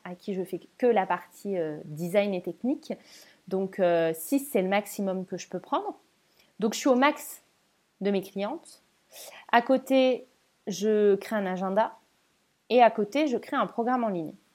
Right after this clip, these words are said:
Avec une deadline un peu short parce qu'il faut absolument qu'une première partie soit terminée pour le seize septembre. Et la deux-,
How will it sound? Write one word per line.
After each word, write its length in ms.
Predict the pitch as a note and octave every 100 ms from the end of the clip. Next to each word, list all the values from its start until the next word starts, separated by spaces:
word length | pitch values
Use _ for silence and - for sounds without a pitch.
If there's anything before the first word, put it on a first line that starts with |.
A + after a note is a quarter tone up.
| _ _ _ _ _
Avec 360 | G3+ G#3 A3 -
une 160 | A3+ G3+
deadline 600 | G#3 G3 B3 C#4 C4+ C4+ _ _ _ _ -
un 140 | D4
peu 180 | C#4+ C4+
short 580 | C4 C4+ B3+ - - -
parce 260 | G#3 F#3+ -
qu'il 320 | - A3 F#3
faut 180 | - G#3
absolument 460 | F#3 - G3+ A3
qu'une 220 | A3+ F#3+ F3+
première 380 | - G#3+ A3
partie 300 | - G#3+ -
soit 180 | A3+ G3+
terminée 420 | G3+ F#3+ F#3+ G3
pour 100 | G3
le 80 | F3
seize 220 | - F3+
septembre. 520 | - G3+ - C#4+ E4+ F#4 _ - - - _ _
Et 160 | B3+ D4
la 140 | B3+
deux-, 180 | G3+ A3